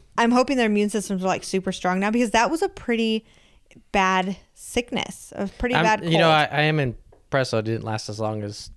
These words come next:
Speaker 2: even the doctor was saying it. This
Speaker 1: Yeah.
Speaker 2: one's been going on for, like, two weeks, like, the flu and all that.
Speaker 1: Yeah, our kids did
Speaker 2: So,
Speaker 1: recover pretty quickly.
Speaker 2: but that's to be expected, so.
Speaker 1: Yeah, definitely. Okay, I have to tell you something
Speaker 2: I
Speaker 1: funny
Speaker 2: know.
Speaker 1: now.
Speaker 2: This is funny. Go.
Speaker 1: This is
Speaker 2: I only
Speaker 1: super
Speaker 2: saw,
Speaker 1: funny.
Speaker 2: heard part of it.
Speaker 1: So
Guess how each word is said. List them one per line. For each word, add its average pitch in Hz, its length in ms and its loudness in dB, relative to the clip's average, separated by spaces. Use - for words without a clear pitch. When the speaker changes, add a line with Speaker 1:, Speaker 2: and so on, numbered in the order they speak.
Speaker 2:
even 165 240 2
the 160 60 2
doctor 123 380 -2
was 113 140 -2
saying 113 260 -2
it. 117 140 -8
This 135 120 -2
Speaker 1:
Yeah. 185 80 2
Speaker 2:
one's 175 140 -2
been 107 160 -4
going 117 260 -2
on 120 160 -4
for, 104 140 -8
like, 90 220 -4
two 135 160 -4
weeks, 127 300 -4
like, 101 120 -10
the 87 80 -8
flu 104 280 -8
and 101 80 -8
all 101 120 -8
that. 104 180 -6
Speaker 1:
Yeah, 180 440 0
our 220 160 0
kids 220 300 -2
did 202 160 -2
Speaker 2:
So, 220 180 0
Speaker 1:
recover 185 280 0
pretty 175 320 -6
quickly. 165 560 -8
Speaker 2:
but 113 260 -2
that's - 180 -6
to - 100 -8
be 104 100 -4
expected, - 460 -12
so. 196 80 -8
Speaker 1:
Yeah, 170 240 0
definitely. - 380 -6
Okay, 214 140 2
I - 100 2
have 208 120 0
to - 60 -14
tell 220 100 0
you 196 60 2
something 185 320 -2
Speaker 2:
I 131 60 4
Speaker 1:
funny 135 80 4
Speaker 2:
know. 123 260 4
Speaker 1:
now. 113 40 -6
Speaker 2:
This 120 180 -6
is 104 100 -8
funny. 98 340 -8
Go. 107 320 -4
Speaker 1:
This 233 160 2
is 269 140 2
Speaker 2:
I 139 120 4
only 143 140 4
Speaker 1:
super 208 100 4
Speaker 2:
saw, 131 120 2
Speaker 1:
funny. - 160 2
Speaker 2:
heard 123 140 0
part 117 200 0
of 110 100 -2
it. 110 220 -4
Speaker 1:
So 220 680 2